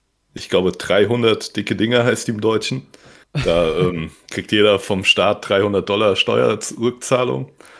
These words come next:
Speaker 1: und Fry kauft sich von dem Geld hundert Kaffee. Und als er den hundertsten trinkt, hat er auch so einen, ähm, Flashpoint-Moment
Speaker 2: <laughs>
Speaker 1: und, ähm,
Speaker 2: Geil.
Speaker 1: ist super schnell unterwegs. Da fand ich auch gut umgesetzt.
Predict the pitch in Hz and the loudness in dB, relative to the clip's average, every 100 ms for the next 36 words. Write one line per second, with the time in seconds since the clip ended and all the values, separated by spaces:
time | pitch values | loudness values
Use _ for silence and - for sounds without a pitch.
0 | _ - 90 - 92 98 95 - 101 - | _ -8 -6 0 2 4 2 0 -2 -2
1 | - - 92 87 90 90 110 107 - 107 | -10 -6 -4 0 0 0 -2 -2 -2 -6
2 | 110 135 139 - _ - _ - 90 90 | -4 -4 -4 -8 _ -20 _ -8 -2 -2
3 | - 87 90 110 107 - 104 - 101 120 | 0 -2 0 0 -2 -2 -8 -4 -2 -2
4 | 113 - 95 78 90 - 78 78 76 80 | -2 -2 0 2 0 -2 -6 -4 -6 -6
5 | 78 76 - 82 82 - - 80 71 78 | -6 -8 -4 -2 -2 -4 -6 -4 -4 -6
6 | 78 82 - 151 - 156 202 - 202 - | -4 -4 -2 -2 -2 0 -2 -2 -8 -4
7 | - - - 90 78 80 139 - 101 85 | -4 -4 -4 -6 -4 -4 -4 -6 -6 -2
8 | 71 - 85 80 76 78 76 78 - 101 | 0 0 0 0 0 -2 -2 -4 -2 0
9 | 85 82 - 98 95 85 - 80 76 80 | 0 -4 -4 -2 0 -2 -2 -4 -2 -2
10 | 78 80 76 - | -4 -4 -4 -12